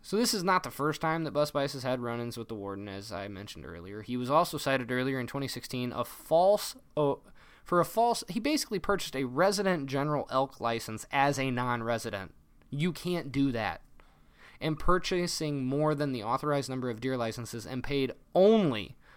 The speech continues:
for all of that one thousand four hundred thirty dollars in fines. Now, this writer for, this is waxstarhunters dot com, but I saw all these quotes and from the warden on a bunch of other different stories. This just happens to be the one up on my computer.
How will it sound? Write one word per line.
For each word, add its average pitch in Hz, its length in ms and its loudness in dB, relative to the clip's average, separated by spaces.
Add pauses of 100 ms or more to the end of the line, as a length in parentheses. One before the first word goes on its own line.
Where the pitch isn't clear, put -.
(100)
for - 180 -2
all 240 240 6
of 180 80 2
that 98 320 0 (680)
one 185 180 2
thousand 135 320 4
four 123 140 0
hundred 117 260 -4
thirty 101 200 -6
dollars 87 300 -6
in 71 120 -14
fines. - 340 -16 (4000)
Now, 127 640 -2
this 190 400 0 (580)
writer 110 580 -2
for, 104 760 -4 (240)
this 110 160 -12
is 104 120 -12
waxstarhunters 101 800 -4
dot 101 180 -8
com, 104 260 -6
but 101 80 -6
I 101 140 -4
saw 104 300 -2
all 98 160 -2
these 95 180 -8
quotes 98 400 -8
and 98 300 -12
from 107 180 -10
the 95 100 -10
warden 101 540 -10
on 101 80 -10
a 95 60 -12
bunch 104 220 -6
of 113 60 -10
other 104 160 -8
different 104 400 -10
stories. 101 380 -6
This 107 140 -12
just 107 140 -12
happens 107 340 -2
to 98 40 -14
be 101 120 -10
the 98 80 -10
one 101 160 -8
up 104 100 -8
on 107 80 -6
my 104 80 -6
computer. 170 400 0